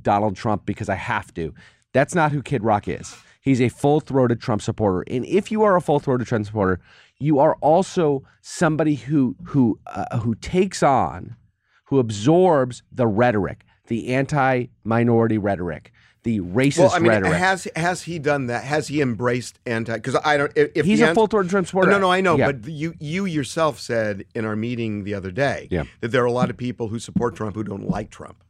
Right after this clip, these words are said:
Speaker 1: Yeah, that, that's fine, but that's not Kid Rock.
Speaker 2: Well, I mean, I don't know how far he goes. You're right. If he's racist, and,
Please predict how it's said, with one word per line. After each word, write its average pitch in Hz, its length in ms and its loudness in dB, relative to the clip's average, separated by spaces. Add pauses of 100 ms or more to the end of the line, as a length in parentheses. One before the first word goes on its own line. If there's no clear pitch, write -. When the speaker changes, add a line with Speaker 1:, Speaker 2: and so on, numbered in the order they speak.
(120)
Speaker 1:
Yeah, 160 200 2
that, 185 220 2
that's 196 200 0
fine, 117 140 0
but 151 80 2
that's 170 140 4
not 143 100 -2
Kid 151 100 -2
Rock. - 320 -2 (200)
Speaker 2:
Well, 196 220 2
I 196 80 4
mean, 196 160 0 (100)
I 180 140 4
don't 196 160 0
know 165 160 0
how 139 160 -4
far 139 220 0
he 120 120 -6
goes. 117 320 -2 (200)
You're 196 140 4
right. 139 260 0
If 131 140 -4
he's 131 240 -6
racist, 143 680 -4
and, 135 200 -2